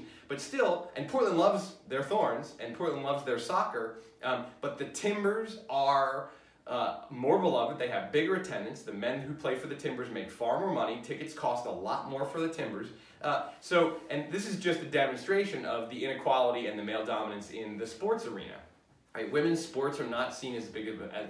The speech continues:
as, as big of a draw, uh, as, uh, culturally important. So if, you know, if,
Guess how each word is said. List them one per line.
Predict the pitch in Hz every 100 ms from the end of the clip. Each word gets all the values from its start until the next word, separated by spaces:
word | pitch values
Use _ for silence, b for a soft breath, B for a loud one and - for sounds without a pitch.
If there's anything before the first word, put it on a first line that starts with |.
| -
as, | 113 120 113 107
as |
big | 123 107
of | 90
a |
draw, | 82 139 139 131 - B B -
uh, | 98 -
as, | 98 95 -
uh, | 101 - -
culturally | 117 113 101 92
important. | - 156 127 127 117 B
So | - 160 135 - B 127
if, | 127 135
you |
know, | 131
if, | 110